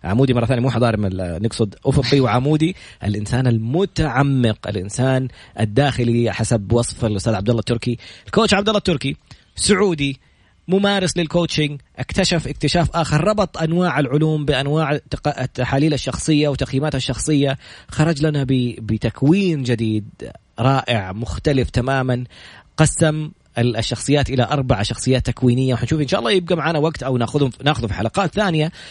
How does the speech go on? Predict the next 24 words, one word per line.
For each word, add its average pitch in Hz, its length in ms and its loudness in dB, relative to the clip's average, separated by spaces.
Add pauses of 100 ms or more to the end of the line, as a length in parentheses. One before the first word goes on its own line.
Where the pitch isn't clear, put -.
(140)
نتكلم 147 540 2
عن 139 160 -2
كل 175 380 2
جانب 160 360 0
وكيف 147 560 0 (300)
توافقه 160 640 2
مع 147 220 2
الآخرين. 135 800 -2
ال-، 123 120 2
هذا 123 120 2
الأشياء 117 200 0
اللي 117 100 0
سمعتها، 120 500 -2
مسك 127 260 2
كل 143 280 2
جانب 143 320 0
من 127 60 0
الجوانب 127 460 0
في، 120 340 0
في 110 140 -2
إنستغرام 151 480 -2 (320)
وجلس 147 280 2
يشرح 135 340 2
الحركي 131 600 0